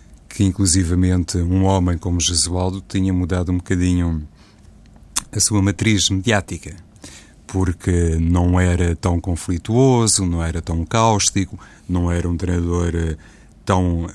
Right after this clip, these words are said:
ehm, acutilante como por vezes deixava transparecer nas conferências de imprensa enquanto treinador do Futebol Clube do Porto. Então era dito, era comentado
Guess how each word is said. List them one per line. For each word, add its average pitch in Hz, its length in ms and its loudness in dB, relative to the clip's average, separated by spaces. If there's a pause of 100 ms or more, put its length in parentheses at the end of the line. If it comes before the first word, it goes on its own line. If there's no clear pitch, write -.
(100)
ehm, 82 520 -4 (400)
acutilante 104 720 0
como 101 240 0
por 101 220 -2
vezes 104 420 2
deixava 95 420 0
transparecer 95 680 0
nas 92 160 0
conferências 92 540 -2
de 90 60 -2
imprensa 101 440 0 (260)
enquanto 101 360 0
treinador 98 340 0
do 87 100 -4
Futebol 90 220 -6
Clube 87 180 -6
do - 20 -14
Porto. - 300 -10 (580)
Então 92 300 4
era 92 180 4
dito, 98 300 2
era 90 140 2
comentado 98 520 0